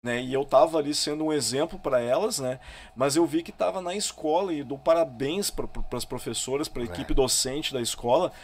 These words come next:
Speaker 1: porque eles estavam ensinando, né, ah, o que que era um gaúcho, né? Mesmo que seja um de apartamento, raiz, eles estavam ensinando o que que era um gaúcho pra aquelas crianças.
Speaker 2: Sim.
Speaker 1: Então eu fiquei muito contente de ver que tava sendo levada ali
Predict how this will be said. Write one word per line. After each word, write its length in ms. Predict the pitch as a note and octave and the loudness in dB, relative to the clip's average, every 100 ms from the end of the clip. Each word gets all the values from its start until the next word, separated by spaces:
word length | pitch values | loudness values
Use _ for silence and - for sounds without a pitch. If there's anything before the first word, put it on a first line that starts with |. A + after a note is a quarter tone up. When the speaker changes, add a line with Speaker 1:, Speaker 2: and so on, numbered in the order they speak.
| - - | -20 -8
Speaker 1:
porque 200 | E3+ F#3+ | -6 -4
eles 120 | F#3+ | -2
estavam 260 | - F3 G3 | 0 0 0
ensinando, 680 | G3+ - G#3 F#3+ F#3 G#3+ C4 | -4 -4 -6 -4 -2 -2 -4
né, 320 | A#3+ F3+ F#3+ G3 - - - | -4 -2 -2 -6 -18 -20 -8
ah, 380 | D3 D3 D3 B2 | 0 2 4 2
o 60 | D3+ | -2
que 140 | - | -4
que 200 | - - | -6 2
era 140 | C4 D4 | 4 4
um 100 | C4 | 8
gaúcho, 600 | F#3+ D#3+ C#3+ - - G2+ - - - _ _ _ _ - | 8 8 6 2 0 -4 -14 -20 -20 _ _ _ _ 2
né? 160 | B2 | 4
Mesmo 260 | B2+ C#3+ E3 | 4 4 2
que 60 | - | 2
seja 260 | F#3+ F3+ | 2 2
um 60 | F#3+ | 2
de 100 | E3+ | 2
apartamento, 840 | E3 D#3+ E3 C3+ C3 D3+ G3+ E3 | 4 4 2 -4 -2 0 0 -2
raiz, 340 | B2+ B2 C3+ D#3+ | 0 0 0 -2
eles 120 | F3 | -2
estavam 200 | F3 F3+ | -2 -2
ensinando 440 | G3+ - G3+ F3+ G#3 | -2 -2 -2 -4 -6
o 20 | |
que 120 | A3 | -10
que 160 | - G#3 | -6 -4
era 100 | G#3+ | -4
um 40 | |
gaúcho 320 | A3 F#3+ G#3+ | -6 -8 -6
pra 100 | - | -6
aquelas 280 | F3+ F#3+ G#3 | -4 -4 -4
crianças. 560 | - F#3+ G2+ - - - - | -4 -2 -2 -2 -4 -8 -2
Speaker 2:
Sim. 360 | - A2+ A2 G#2+ - | 4 6 4 -2 -10
Speaker 1:
Então 440 | C3 B2+ D3 D3+ E3 | -10 2 6 6 4
eu 60 | |
fiquei 200 | D#3+ E3 | 4 2
muito 220 | E3+ E3+ | 2 -4
contente 460 | - F3+ E3+ E3+ - | -4 -4 -4 -6 -6
de 100 | E3+ | -8
ver 240 | D#3 D3 | -4 -4
que 80 | E3 | -4
tava 240 | - E3 D#3+ | 0 0 2
sendo 260 | - D#3 | 0 2
levada 580 | D#3+ D3 A#2 B2+ C#3 C#3 | 6 6 10 10 10 4
ali 460 | A#2+ A#2+ C3+ D3 | -2 -4 -6 -8